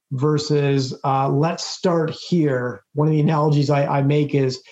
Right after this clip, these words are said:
sometimes when you tell me I need to go to Vancouver's, I tell you to get in your car, drive west, and we'll have a conversation along the way. You know, we get started, and that's, that's the part of, uh, I think, uh,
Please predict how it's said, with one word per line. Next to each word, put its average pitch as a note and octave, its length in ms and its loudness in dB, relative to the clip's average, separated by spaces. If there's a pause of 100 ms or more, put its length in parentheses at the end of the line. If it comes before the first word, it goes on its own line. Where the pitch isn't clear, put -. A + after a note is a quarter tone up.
(200)
sometimes E3+ 760 0
when D#3 140 2
you D3+ 100 2
tell D#3 240 2
me D3+ 220 2
I C#3+ 80 2
need D3 200 2
to D3 60 -2
go D3+ 140 2
to D3 80 0
Vancouver's, D3 640 0
I C#3+ 80 0
tell D3 200 -2
you C#3+ 60 0
to C#3+ 80 0
get D#3 140 -2
in F3 80 -4
your D3+ 100 0
car, D3+ 240 -2
drive D3 380 -2
west, D3 320 -2
and C#3+ 100 2
we'll C3+ 100 -2
have D3 120 -2
a C#3+ 40 -4
conversation C#3+ 600 -2
along C3 220 -2
the B2+ 60 -2
way. B2 300 -6 (400)
You D3 80 0
know, C#3+ 100 0
we D3 140 2
get F3 180 0
started, D#3+ 440 0
and F3 100 4
that's, G3 300 0
that's F3 300 -2
the A3+ 120 0
part F#3+ 240 0
of, F#3 220 2
uh, F3 140 2
I F3 120 2
think, F#3 240 0
uh, D#3+ 320 2